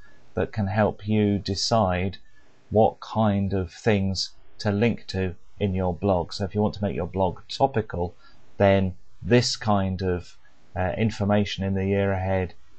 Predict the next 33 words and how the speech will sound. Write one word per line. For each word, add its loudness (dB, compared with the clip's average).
is -2
immensely 0
valuable. -4
So 0
those 8
are 2
kinds 2
of -2
ideas 4
that 0
you 0
can -2
get 0
information 4
about 2
upcoming 2
events, -2
either 0
the 2
year 4
ahead -2
or -6
expert -4
sources -4
here. -10
But 6
you 4
may 6
want 2
to 0
make 2
your 6
blog 4